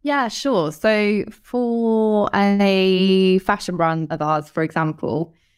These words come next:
we would, for this particular fashion brand, we actually use a top and a middle of bottom of funnel for, for their brand within lead form ads, because we, they spend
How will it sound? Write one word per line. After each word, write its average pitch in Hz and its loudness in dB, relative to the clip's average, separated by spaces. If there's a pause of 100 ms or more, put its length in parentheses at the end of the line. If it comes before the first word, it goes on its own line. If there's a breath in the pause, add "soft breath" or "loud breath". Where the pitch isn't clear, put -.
(260)
we 202 2
would, 180 0
for - -4
this 226 -2
particular 185 -4
fashion 185 -4
brand, 160 -2
we 165 -2
actually 175 -4
use 170 -4
a 165 -4
top - -4
and 170 0
a 170 0
middle 175 0
of 170 -4
bottom 180 -2
of 175 -4
funnel 175 -2
for, 160 -2
for - -6
their 160 0
brand 127 -6
within 160 -2
lead 156 -4
form 165 -4
ads, - -6 (340)
because 165 -4
we, 165 0 (480)
they 175 0
spend 160 -6